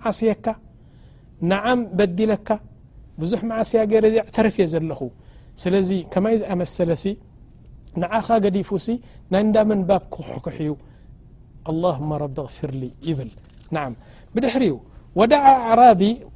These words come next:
የቁል: "اللهم إني أستغفرك"، نعم، "استغفاري إليك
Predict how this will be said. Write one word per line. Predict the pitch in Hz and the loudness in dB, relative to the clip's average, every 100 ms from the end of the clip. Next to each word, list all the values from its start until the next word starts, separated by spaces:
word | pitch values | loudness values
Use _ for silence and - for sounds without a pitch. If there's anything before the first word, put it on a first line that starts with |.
| - - - - - - - - - - | -20 -20 -20 -20 -20 -20 -20 -20 -20 -4
የቁል: | 175 196 254 254 | 0 4 4 2
"اللهم | - 214 247 233 233 214 208 - - | 2 4 4 2 2 2 0 -2 -2
إني | 220 240 226 233 | 2 4 4 0
أستغفرك"، | 220 185 - 190 156 226 214 - 202 190 170 | -2 -4 -2 -2 0 0 0 2 -2 -2 -4
نعم، | 170 160 127 - - - - 175 170 | -2 -2 -6 -12 -20 -12 -4 -2 -2
"استغفاري | 190 - 220 170 247 262 254 | -4 0 0 0 0 2 2
إليك | 226 214 190 147 | 2 2 2 0